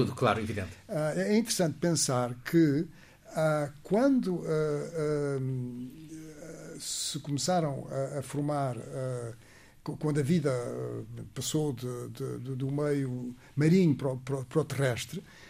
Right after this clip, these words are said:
Speaker 2: as plantas, digamos, o ramo das plantas, eh, tinham um problema enorme, porque, eh, queria beneficiar, eh, da, a fotossíntese já existia, não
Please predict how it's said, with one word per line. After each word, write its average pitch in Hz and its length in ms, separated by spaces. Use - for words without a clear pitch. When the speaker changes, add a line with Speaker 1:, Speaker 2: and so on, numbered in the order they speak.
Speaker 2:
as 165 180
plantas, 156 500
digamos, 139 360
o 139 60
ramo 147 340
das 131 140
plantas, 123 560
eh, 185 180
tinham 208 220
um 226 60
problema 220 340
enorme, 233 400
porque, 165 560
eh, 180 460
queria 170 360
beneficiar, 156 720
eh, 208 60
da, 139 1080
a 123 100
fotossíntese 131 520
já 135 140
existia, 208 440
não 170 100